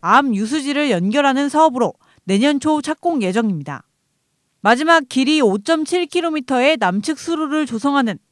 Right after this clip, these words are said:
이 단계 사업은 이천이십오 년 착공해 이천이십칠 년 준공 예정입니다.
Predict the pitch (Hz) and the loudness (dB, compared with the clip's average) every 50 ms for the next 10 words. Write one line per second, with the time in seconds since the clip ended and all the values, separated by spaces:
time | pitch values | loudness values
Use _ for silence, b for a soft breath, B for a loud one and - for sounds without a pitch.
0 | _ - 196 214 285 311 294 277 269 294 277 - 254 254 220 175 185 254 240 185 | _ -6 -2 2 2 2 2 2 0 0 0 0 2 0 0 2 0 -2 -2 -4
1 | - b b b b b b b b b b 233 240 - 320 339 269 240 233 311 | -6 b b b b b b b b b b -4 -2 0 0 0 0 0 0 -2
2 | 285 302 311 302 311 311 302 - 311 330 - 339 311 294 254 185 - _ _ _ | -2 -2 0 0 0 0 0 -2 -4 -6 -4 -4 -2 -2 -2 -4 -4 _ _ _
3 | - 214 208 - 302 320 247 220 202 294 254 - 320 320 294 285 320 330 320 285 | -10 -10 -4 -2 0 0 0 0 -2 -4 -4 -2 -2 -2 0 2 2 2 0 -2
4 | - 220 220 240 254 311 311 277 233 196 175 214 202 185 156 143 139 151 135 | -4 -2 -2 0 0 0 0 0 -2 -2 -2 -2 -2 -2 -4 -6 -8 -10 -12